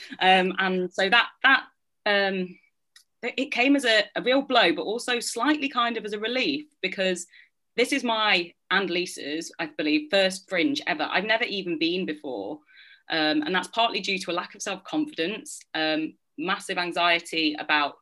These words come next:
um, being in such a huge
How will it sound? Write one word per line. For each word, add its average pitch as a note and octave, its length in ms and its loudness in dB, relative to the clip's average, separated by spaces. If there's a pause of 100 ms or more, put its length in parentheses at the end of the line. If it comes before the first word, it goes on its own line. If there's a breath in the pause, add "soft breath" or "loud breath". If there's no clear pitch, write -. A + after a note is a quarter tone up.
um, D3 420 -2 (260)
being E3 480 4 (140)
in D3+ 420 4
such - 300 -6
a E3 40 0
huge D3+ 500 0